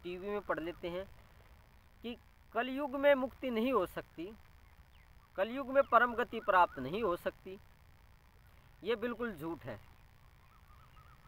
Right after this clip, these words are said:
आपने काफ़ी शास्त्र पढ़ लिए हैं और वे शास्त्र ही बाधा दे रहे हैं। शास्त्रों में लिख दिया है सतयुग आएगा या द्वापर युग आएगा या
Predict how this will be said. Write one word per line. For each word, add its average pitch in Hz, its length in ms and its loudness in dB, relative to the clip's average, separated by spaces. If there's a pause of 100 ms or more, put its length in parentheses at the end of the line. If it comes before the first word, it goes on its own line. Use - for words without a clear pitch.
(140)
आपने 240 400 6
काफ़ी 220 340 6
शास्त्र 202 400 4
पढ़ 180 200 0
लिए 196 280 -2
हैं 220 260 -2 (1300)
और 269 240 10 (160)
वे 269 160 4
शास्त्र 240 460 8
ही 277 140 6
बाधा 208 380 12
दे 165 200 0
रहे 131 220 -4
हैं। 123 160 -10 (480)
शास्त्रों 208 380 4
में 233 120 2
लिख 226 180 -2
दिया 220 320 8
है 190 160 8
सतयुग 208 500 -2
आएगा 214 380 12
या 185 120 2
द्वापर 202 420 8
युग 208 240 -2
आएगा 202 440 10 (840)
या 233 120 6